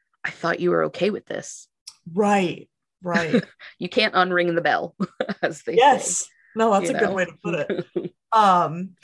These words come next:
Speaker 2: so, so have you s-, have you seen any people for, like, an extended period of time? Or, like, walk me through some of, um, you know, the people that you or your husband have dated.
Speaker 1: So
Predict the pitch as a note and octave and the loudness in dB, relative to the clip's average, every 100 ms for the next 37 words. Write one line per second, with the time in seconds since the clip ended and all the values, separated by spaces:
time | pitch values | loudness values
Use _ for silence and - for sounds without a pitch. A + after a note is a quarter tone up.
0 | _ - - A#3 A3 G#3 G3+ - _ _ | _ -8 0 2 2 0 -6 -10 _ _
1 | _ _ _ _ _ - B3 A3 A#3 A3+ | _ _ _ _ _ -4 0 0 0 -2
2 | A#3+ A#3+ - - - F#3+ G3+ G#3 G#3 G3+ | -4 -4 -6 -6 -10 -6 -4 -4 -4 -6
3 | - - - G3 F#3+ F#3+ F3+ F3+ F3+ F3 | -8 -8 -6 -2 -2 -2 -4 -6 -8 -4
4 | F3 F3 D#3+ D#3 D3+ - F3 E3 - F3 | -4 -2 -2 -2 -4 -8 -8 -8 -8 -6
5 | D#3+ D3+ D#3 D3 D3+ - - C4 C4+ C4+ | -6 -6 -4 -4 -4 -8 -8 -6 -4 -2
6 | C4+ C4 B3 F#3 E3+ D#3+ D3+ D3+ _ - | -2 -4 -4 0 0 0 -4 -6 _ -20
7 | _ G3 G3 G3 A3 G#3 - F#3 F3+ F3+ | _ 0 0 -2 -6 -6 -6 -4 -2 -4
8 | E3+ E3 D#3+ D3+ E3+ D3+ C#3 - F#3 F#3 | 0 -2 -2 -6 -4 -2 -4 -6 -6 -4
9 | D#3+ D#3+ D#3+ D#3+ E3+ E3 D#3+ C#3+ A#2+ D3+ | -4 -4 -6 -10 -10 -6 -4 -4 -4 -8
10 | D#3 D#3+ - D#3 D#3 D#3 D3+ D#3+ - D#3 | -8 -8 -8 -6 -6 -6 -8 -12 -10 -10
11 | D3+ C#3+ - D3 F3+ - F#3 _ _ _ | -10 -12 -10 -10 -8 -12 -14 _ _ _
12 | _ _ _ - - - _ _ _ _ | _ _ _ -20 -20 -20 _ _ _ _
13 | _ - A3 G#3+ G#3 G#3 | _ -2 0 0 0 0